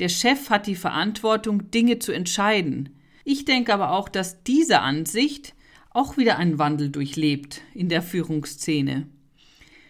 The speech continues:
Nämlich die Hierarchiestrukturen werden immer mehr aufgebrochen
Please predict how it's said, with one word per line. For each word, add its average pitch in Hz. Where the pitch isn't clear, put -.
Nämlich 214
die 196
Hierarchiestrukturen 233
werden 190
immer 220
mehr 175
aufgebrochen 233